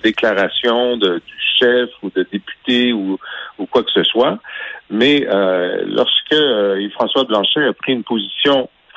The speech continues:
favorable au troisième lien, il savait que le Parti québécois avait pris une position défavorable au troisième lien, même si ça veut dire qu'il y a des gens de Québec qui pourraient être mécontents de la position du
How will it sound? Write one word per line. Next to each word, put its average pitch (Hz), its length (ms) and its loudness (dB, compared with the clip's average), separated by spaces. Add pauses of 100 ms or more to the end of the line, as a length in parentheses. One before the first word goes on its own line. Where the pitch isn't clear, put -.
(100)
favorable 135 600 2
au 107 100 -2
troisième 101 480 0
lien, 156 380 0 (100)
il 101 100 -6 (100)
savait 123 260 2
que - 100 -10
le 104 80 2
Parti - 340 -4
québécois 117 640 2
avait 104 240 2
pris - 220 -4
une 190 160 0
position 117 600 0 (240)
défavorable 123 760 0
au 92 80 -4
troisième 87 460 0
lien, 156 180 2 (580)
même 110 320 0
si 110 140 -8
ça 110 80 4
veut 98 160 0
dire 117 320 0
qu'il 104 280 2
y 92 60 -2
a 92 60 2
des 87 160 -2
gens 110 140 2
de - 40 -16
Québec 101 380 0 (100)
qui 92 60 -12
pourraient 92 340 0
être 98 180 -6
mécontents 110 680 0
de 107 40 -2
la 87 60 0
position 98 420 -2
du 101 80 -8